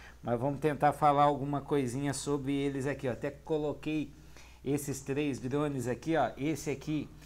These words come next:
é o Mini dois, que, deixa eu até pegar a caixinha dele aqui. Esse aqui é o Mini dois da Ação Entre Amigos, ó, que ele vem aqui, bonitinho.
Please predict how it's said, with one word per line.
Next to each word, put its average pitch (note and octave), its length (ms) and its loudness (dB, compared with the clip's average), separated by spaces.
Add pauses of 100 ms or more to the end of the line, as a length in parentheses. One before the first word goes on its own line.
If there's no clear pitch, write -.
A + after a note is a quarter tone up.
(200)
é C3+ 120 0
o D3+ 80 2
Mini D3+ 340 0
dois, D3+ 500 -2
que, B2+ 380 -6 (480)
deixa B2 200 -8
eu - 20 -6
até C3+ 120 -4
pegar B2+ 340 -2
a - 20 0
caixinha B2 580 -4
dele A#2 300 -2
aqui. D3 320 -6 (760)
Esse C3+ 220 0
aqui C#3 160 4
é D#3 60 10
o D#3 40 8
Mini E3 300 2
dois C#3+ 500 2
da C#3 280 6
Ação D#3 360 2
Entre D3 240 2
Amigos, C3+ 520 2
ó, A2+ 160 4
que - 120 -10
ele A2 140 -4
vem A2+ 300 -4
aqui, B2+ 360 -6 (540)
bonitinho. C#3+ 800 -2